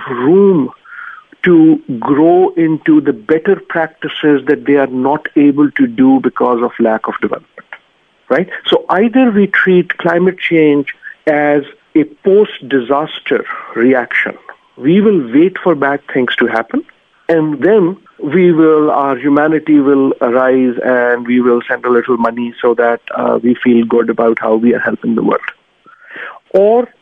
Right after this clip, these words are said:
as I've been arguing, we treat it as a development challenge, and before the bad things happen, we invest in development, and particularly what I was talking about,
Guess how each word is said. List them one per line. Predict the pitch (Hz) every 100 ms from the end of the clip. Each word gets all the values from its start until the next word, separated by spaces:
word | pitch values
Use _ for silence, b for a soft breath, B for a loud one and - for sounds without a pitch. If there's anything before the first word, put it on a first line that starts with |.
| -
as | 160 165 151
I've | 151 156 143
been | 151 143
arguing, | - 135 131 135 127 120 B B
we | 127 127
treat | - 165 151
it | 147 143
as | 123
a | 123
development | 110 123 113 165 214 196 175 -
challenge, | 147 127 131 131 147
and | 143 127
before | 139 - - 196 240 294
the | 247 185
bad | 156 156 151 -
things | 139 131
happen, | 123 117 - _ - _ _ _ -
we | 123 123
invest | 120 120 135 -
in | 120 107
development, | 113 143 214 202 180 165
and | 131 135
particularly | 160 220 - 170 143
what | 131 131
I | 127
was | 123
talking | - 123 - 123
about, | 117 117